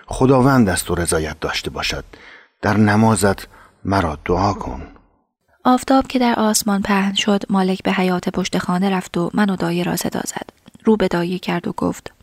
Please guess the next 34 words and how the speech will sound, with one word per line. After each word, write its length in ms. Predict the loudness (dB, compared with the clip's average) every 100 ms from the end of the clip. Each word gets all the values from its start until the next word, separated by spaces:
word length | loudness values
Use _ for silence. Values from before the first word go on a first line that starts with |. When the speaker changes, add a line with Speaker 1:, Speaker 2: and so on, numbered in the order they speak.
| _ _ -4
Speaker 1:
«شستن 460 | 2 4 6 6
لباس 600 | 8 8 6 4 6 6
و 180 | 8 8
ظرف 680 | 6 4 4 4 2 -2 4
و 220 | 6 6
شیر 260 | 6 4 6
دادن 320 | 6 6 6
عمره 300 | 6 6 6
با 200 | 4 4
تو، 260 | 0 -6 -6 -16 -20 -20 _ 0
پختن 440 | 0 2 2 6
و 160 | 6 6
رفت 300 | 4 4 2
و 60 |
روب 260 | 6 6 8
و 160 | 6
خواباندن 540 | 6 4 4 6 6 6
عمره 320 | 8 8 6
با 180 | 4 2
ماریه، 540 | 4 2 0 -6 -8 -12 _ -20 _ _ _ _ -8
خرید 300 | 0 2 2
کردن 380 | 2 2 4 4
و 40 |
بازار 420 | 6 4 6 4
رفتن 360 | 6 4 4 4
با 180 | 6 2
من. 320 | 2 -4 -8 -20 _ _ _ _ _ _ _
به 80 | 2
هم 120 | 4
دیگر 220 | 6 6 6
در 180 | 4
کارها 400 | 2 2 4 4
کمک 360 | 4 4 4 2
کنید. 380 | 0 -2 -4